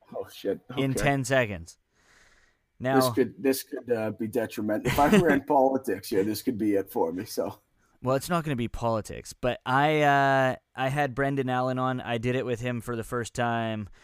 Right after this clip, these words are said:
Speaker 2: five in ten, and he got four things out of five on what I
Speaker 1: Okay.
Speaker 2: asked him.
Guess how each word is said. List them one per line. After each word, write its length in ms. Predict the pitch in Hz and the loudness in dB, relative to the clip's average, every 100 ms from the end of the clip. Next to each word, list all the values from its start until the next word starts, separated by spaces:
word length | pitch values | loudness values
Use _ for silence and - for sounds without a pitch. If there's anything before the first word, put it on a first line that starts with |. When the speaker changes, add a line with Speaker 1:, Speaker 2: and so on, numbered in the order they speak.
| _ _ | _ _
Speaker 2:
five 320 | - 123 127 120 | -2 0 0 -2
in 100 | 113 | -6
ten, 220 | 127 117 | -4 -4
and 100 | 113 | -4
he 120 | 120 | -2
got 260 | 170 160 - | 4 4 2
four 680 | - 190 202 180 139 107 98 _ | -6 2 4 6 6 2 -6 _
things 460 | - 135 127 113 - | -6 -4 -2 -6 -6
out 160 | 120 113 | -4 -4
of 80 | |
five 480 | - 117 113 113 95 - _ _ 120 | -2 -2 0 -2 -4 -14 _ _ -6
on 140 | 117 | -4
what 120 | 117 | -2
I 100 | 110 107 | -2 2
Speaker 1:
Okay. 100 | 123 | 0
Speaker 2:
asked 180 | - | 0
him. 260 | 117 101 | -6 -6